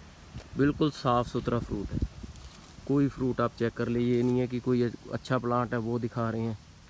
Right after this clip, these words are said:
या कोई, ये देखो आप randomly आप कोई भी उठा लो, सभी में आपको अच्छा मिलेगा।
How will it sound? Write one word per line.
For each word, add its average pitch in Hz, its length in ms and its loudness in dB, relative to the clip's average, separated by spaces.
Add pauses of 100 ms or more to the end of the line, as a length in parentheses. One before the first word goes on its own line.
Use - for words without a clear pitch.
(540)
या 113 140 0
कोई, 110 180 -2 (220)
ये 110 80 -2
देखो 104 340 -4
आप 101 100 -8 (1500)
randomly 123 480 2
आप 123 160 0
कोई 135 180 4
भी 139 100 4
उठा 120 260 -2
लो, 104 120 -6 (880)
सभी 135 240 2
में 135 140 2
आपको 117 260 -4
अच्छा 117 240 -6
मिलेगा। 104 340 -6